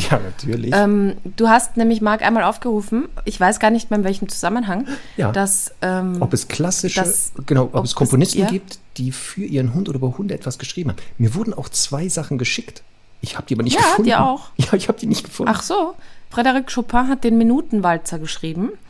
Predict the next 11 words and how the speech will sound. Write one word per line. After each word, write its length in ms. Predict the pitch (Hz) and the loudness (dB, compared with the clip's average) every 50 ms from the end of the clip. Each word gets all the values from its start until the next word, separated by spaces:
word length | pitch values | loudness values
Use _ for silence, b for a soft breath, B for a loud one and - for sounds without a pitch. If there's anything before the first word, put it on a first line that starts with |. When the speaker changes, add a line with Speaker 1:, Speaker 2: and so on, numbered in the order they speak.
| b b b b b b | b b b b b b
Speaker 2:
Der 80 | - 196 | -2 4
dauert, 400 | 196 190 208 226 233 226 - - | 6 8 8 8 8 8 6 2
also 140 | - 196 208 | 2 2 2
der 120 | 190 202 202 | 2 2 0
ist 100 | 202 202 | 2 0
halt 200 | 202 196 196 - | -2 -2 -2 -2
sehr, 160 | - 208 208 202 | 2 2 2 2
sehr 140 | 202 202 | 2 0
schnell 380 | 196 - - 190 196 202 233 240 | -2 0 0 2 2 2 0 0
und, 420 | 214 180 196 196 190 - - - - | -2 0 -2 -2 -2 -4 -8 -8 -4
ähm, 540 | - 175 180 180 180 180 180 175 175 175 170 | -2 -2 -2 -2 -2 -2 -4 -4 -4 -6 -8